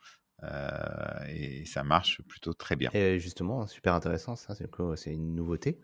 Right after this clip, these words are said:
Speaker 2: Euh, qui sont un peu vos, vos relais, vos partenaires, comme tu dis ?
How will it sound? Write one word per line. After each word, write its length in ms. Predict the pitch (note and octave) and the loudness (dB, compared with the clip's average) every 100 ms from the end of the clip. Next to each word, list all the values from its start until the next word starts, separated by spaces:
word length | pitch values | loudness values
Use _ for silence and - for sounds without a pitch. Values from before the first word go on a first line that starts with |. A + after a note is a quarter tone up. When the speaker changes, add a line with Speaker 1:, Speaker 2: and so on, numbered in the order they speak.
| - - - - _ | -20 -20 -20 -20 _
Speaker 2:
Euh, 340 | - E2 D#2+ E2+ | -2 2 2 0
qui 160 | - | 0
sont 380 | G#2 C#3 G#2 F2 | 0 2 4 4
un 60 | E2+ | 4
peu 120 | G#2 | 4
vos, 520 | G#2 E2+ E2+ E2 D#2+ | 4 4 2 2 0
vos 120 | D#2+ | 0
relais, 380 | E2 F#2+ F2+ G2+ | 6 8 10 10
vos 120 | G2+ | 8
partenaires, 460 | F#2 F2 F2 F2+ F#2 | 6 4 2 0 2
comme 160 | F2+ E2 | 0 -2
tu 120 | D#2+ | -4
dis ? 200 | E2 | -6